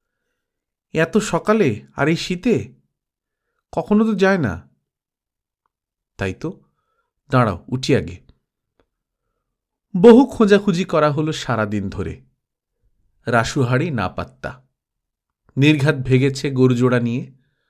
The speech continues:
অমন গরুজোড়া। সত্য তো পাগলের মতো হয়ে গেল। ওর গায়ে খুব জোর, খুব সাহসী আর তেজি ছোকরা।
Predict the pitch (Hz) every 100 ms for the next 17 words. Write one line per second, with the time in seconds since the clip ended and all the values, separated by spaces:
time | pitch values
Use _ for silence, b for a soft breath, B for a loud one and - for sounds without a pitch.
0 | _ _ _ _ _ _ _ - 127 131
1 | 127 123 123 123 127 156 - _ _ _
2 | _ _ _ _ _ _ _ _ _ _
3 | _ _ _ - - 185 180 175 - 165
4 | 139 131 139 139 131 131 135 127 120 110
5 | 117 135 - _ _ _ _ _ _ _
6 | _ _ _ _ _ _ - 147 143 131
7 | 131 131 - 156 135 110 117 98 101 _
8 | _ _ _ _ _ - 214 185 - 139
9 | 143 165 - 196 196 151 127 123 123 -
10 | - - 80 -